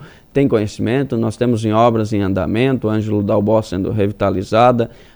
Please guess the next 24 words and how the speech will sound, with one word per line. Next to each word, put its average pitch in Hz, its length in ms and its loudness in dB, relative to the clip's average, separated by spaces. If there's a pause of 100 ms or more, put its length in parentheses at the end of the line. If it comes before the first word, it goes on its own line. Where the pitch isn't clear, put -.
a 104 120 -2
Praça 107 360 0
Central 104 460 2
recebendo 104 560 -2
toda 117 300 0
a - 40 -2
devida 104 420 -2
atenção 104 560 -6
com 95 140 -8
iluminação 98 600 -6
pública, 127 680 0 (380)
é, 104 320 -4
e 101 140 -2
o 95 60 -8
seu 104 420 -4
melhoramento 104 580 -2
estético. 127 760 2 (320)
Nós 117 220 -2
também 117 400 2
estamos 113 400 -2
trabalhando 107 460 -2
fortemente, 110 580 -4
devemos 120 600 2
assinar, 113 680 -2